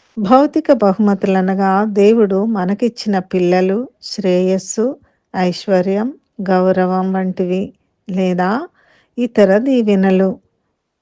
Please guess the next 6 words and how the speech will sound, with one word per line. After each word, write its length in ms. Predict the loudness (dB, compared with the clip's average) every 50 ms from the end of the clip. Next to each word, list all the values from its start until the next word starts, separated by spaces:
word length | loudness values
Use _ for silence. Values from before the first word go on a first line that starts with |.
| _ -6 0
దేవుని 440 | 2 2 4 4 2 2 0 -2
బహుమానాన్ని 1000 | -2 -2 -2 -2 -2 -2 -2 -2 0 0 -2 -2 -2 -2 -2 -2 -2 -2 -4 -6 -10 _
స్వీకరించిన 1000 | _ -20 -20 -10 -4 0 0 0 0 0 -2 0 0 0 -2 -4 -4 -4 -4 -4
తర్వాత 720 | -4 -4 -2 -2 -2 -2 -2 -2 -2 -2 0 0 0 0 -2 -8 _ _ _ _ _ _ _ _ _ -6
దానిని 440 | 0 2 4 4 4 4 2 0 0
గౌరవించడం, 1000 | 0 0 0 0 0 0 0 0 0 0 -2 -4 -2 -2 -2 0 0 -2 -4 -6